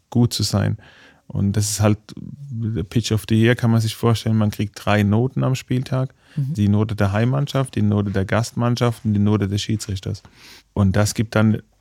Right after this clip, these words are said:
Speaker 1: Ende des Jahres eine Summe. Und darauf werden dann die ersten drei dann gekürt.
Speaker 2: Ja.
Speaker 1: Anschließend kommt eine Kommission, die dann guckt,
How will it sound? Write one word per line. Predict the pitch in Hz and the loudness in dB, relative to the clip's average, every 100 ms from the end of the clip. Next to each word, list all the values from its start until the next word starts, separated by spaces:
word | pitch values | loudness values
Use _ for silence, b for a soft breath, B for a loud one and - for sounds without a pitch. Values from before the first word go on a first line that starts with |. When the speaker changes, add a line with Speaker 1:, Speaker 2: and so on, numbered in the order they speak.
| _ | _
Speaker 1:
Ende | 104 104 101 | 2 4 4
des | 101 104 101 | 4 2 2
Jahres | 98 110 117 113 | 4 4 4 2
eine | 98 | 2
Summe. | 92 113 127 180 b b b b b _ _ - | 2 0 0 0 b b b b b _ _ 2
Und | 104 98 | 4 6
darauf | 101 104 110 107 | 6 4 2 2
werden | 104 101 | 4 4
dann | 101 | 4
die | 101 | 2
ersten | 107 107 - | 0 -2 -2
drei | 98 98 98 | -2 0 0
dann | 98 101 101 - - 87 113 113 _ | 0 0 0 -4 -10 -12 -12 -14 _
gekürt. | - - - 117 92 98 - _ | -18 -10 2 4 4 0 -12 _
Speaker 2:
Ja. | - 143 | -4 2
Speaker 1:
Anschließend | 101 101 117 117 107 | 4 4 2 0 0
kommt | - 98 | 0 2
eine | 98 | 0
Kommission, | 95 101 98 95 117 127 127 | 0 0 0 0 0 0 0
die | 107 | 0
dann | 95 95 | 0 -2
guckt, | - 123 - | -2 -4 -6